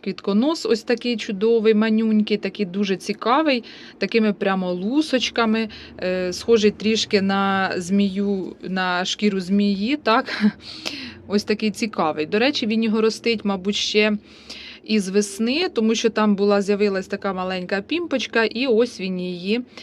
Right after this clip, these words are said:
нарощує. Тому надіюся, що я побачу його цвітіння, тому що в мене повинен був зацвісти, не повинен, а зацвів один кактус, але мене, на жаль, не було вдома. І я пропустила його цвітіння.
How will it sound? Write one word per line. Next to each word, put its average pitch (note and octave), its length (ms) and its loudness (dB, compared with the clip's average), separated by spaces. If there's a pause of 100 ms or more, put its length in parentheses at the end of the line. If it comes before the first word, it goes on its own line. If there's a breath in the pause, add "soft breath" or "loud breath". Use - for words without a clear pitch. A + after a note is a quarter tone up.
(220 loud breath)
нарощує. G3 680 2
Тому G3+ 300 -4
надіюся, A3+ 640 -2
що F3+ 320 -4 (120)
я G3 220 -2
побачу G3+ 500 -4
його F#3+ 120 -4
цвітіння, F3+ 720 -8
тому F#3+ 220 -4
що G3 140 -4
в F3+ 40 -6
мене F#3+ 240 -2
повинен F3+ 400 -6
був F3+ 160 -10
зацвісти, F3 640 -6 (300 loud breath)
не G3+ 80 0
повинен, G#3 480 0
а F3 80 -2
зацвів G3 420 -4
один F#3 240 -4
кактус, F3+ 460 -4
але F3+ 140 -2
мене, F3+ 260 -6
на F3 120 -6
жаль, F3 200 -4
не F3 120 -8
було E3+ 260 -8
вдома. C#4 460 0 (920 loud breath)
І C4 140 2
я C4+ 140 4
пропустила B3+ 640 2
його A#3+ 180 6
цвітіння. A#3 800 0